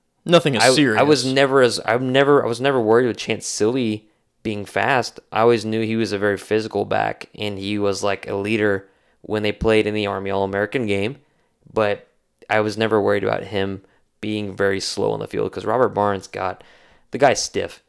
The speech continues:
Speaker 1: Yeah.
Speaker 2: He reminded me of Alex Ross.
Speaker 1: <laughs>
Speaker 2: Like, he's stiff.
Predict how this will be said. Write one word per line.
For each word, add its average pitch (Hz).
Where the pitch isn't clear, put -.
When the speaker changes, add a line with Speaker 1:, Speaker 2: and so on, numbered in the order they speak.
Speaker 1:
Yeah. 107
Speaker 2:
He 151
reminded 139
me 113
of 101
Alex 95
Ross. 92
Speaker 1:
<laughs> -
Speaker 2:
Like, 101
he's 110
stiff. -